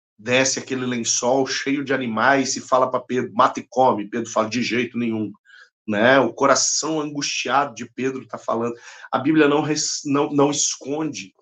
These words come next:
é, as expressões de um coração angustiado, né? Por mais que algumas vezes as expressões do coração angustiado,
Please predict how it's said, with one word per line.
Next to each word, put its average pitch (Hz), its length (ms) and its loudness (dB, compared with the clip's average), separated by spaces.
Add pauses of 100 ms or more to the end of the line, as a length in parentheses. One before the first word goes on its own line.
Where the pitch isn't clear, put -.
(380)
é, 110 840 0 (600)
as 123 160 2
expressões 147 640 -4
de 135 80 -4
um 120 60 -6
coração 117 500 -6
angustiado, 104 640 -10 (1080)
né? 110 220 4
Por 135 220 4
mais 135 320 4
que 160 280 -6
algumas 135 540 2
vezes 135 300 -2
as 156 120 -4
expressões 151 640 -4
do 131 100 -16
coração 123 440 -6
angustiado, 120 800 -2